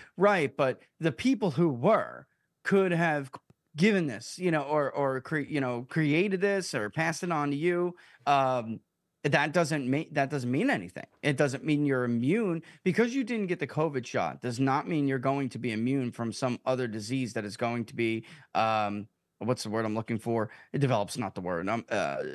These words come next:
it evolved. I mean, really, you know, from people, uh, because they're in a population with that, with the, with the, you know, that particular kind of shot. It's, uh,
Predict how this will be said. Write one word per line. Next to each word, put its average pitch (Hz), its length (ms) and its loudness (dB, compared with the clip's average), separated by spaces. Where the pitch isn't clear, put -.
it 135 260 0
evolved. 151 680 2
I 147 100 2
mean, 131 160 0
really, 190 320 0
you 165 100 4
know, 147 120 2
from 165 400 2
people, 131 540 -4
uh, 123 320 4
because 139 380 -2
they're 143 100 0
in 170 160 2
a 143 40 2
population 127 760 -2
with 135 240 -2
that, 113 340 0
with 139 220 -2
the, 131 200 -2
with 127 260 -4
the, 113 380 0
you 98 140 -4
know, 98 280 -6
that 107 260 0
particular 131 720 -2
kind 113 400 -2
of 107 220 -2
shot. 131 320 2
It's, 107 180 -10
uh, 117 160 -4